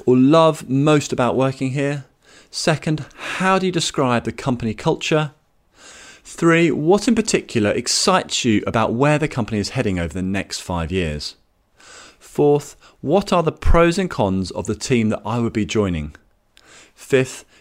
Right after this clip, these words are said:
"Can you tell me about the most pressing issues that you need me to address if I were to get the job?" Sixth,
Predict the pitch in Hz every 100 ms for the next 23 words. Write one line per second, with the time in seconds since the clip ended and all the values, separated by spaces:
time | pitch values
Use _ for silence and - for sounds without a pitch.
0 | _ - 226 240 208 196 170 147 131 143
1 | 156 180 180 - - 208 202 165 127 98
2 | 98 90 87 - 131 196 202 135 104 98
3 | - 90 110 101 95 - - - 107 101
4 | 95 - - - 82 90 71 - - _
5 | _ _ _ _ - - - _ - -
6 | 139 - -